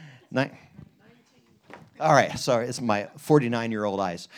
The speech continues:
March nineteen, nineteen thirty-eight, to Joseph and Gertrude, last name of Wabasso.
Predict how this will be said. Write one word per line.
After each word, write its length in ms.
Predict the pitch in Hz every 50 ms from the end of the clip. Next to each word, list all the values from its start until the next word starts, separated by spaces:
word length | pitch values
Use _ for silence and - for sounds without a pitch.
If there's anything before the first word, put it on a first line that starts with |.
| - - -
March 240 | 135 170 196 185 185
nineteen, 580 | 190 190 185 - - 170 165 160 160 165 160
nineteen 360 | 147 151 170 170 170 185 180
thirty-eight, 500 | 147 - 156 151 147 143 139 127 135 131
to 80 | 131 131
Joseph 480 | 110 101 - 143 143 151 147 - 151 123
and 160 | 117 107 104
Gertrude, 560 | 113 123 127 123 - - 127 120 117 113 98
last 300 | 107 113 113 110 - -
name 280 | 117 107 107 110 104 -
of 180 | - 110 98 85
Wabasso. 680 | 98 101 85 101 92 82 85 - - 95 87 98 107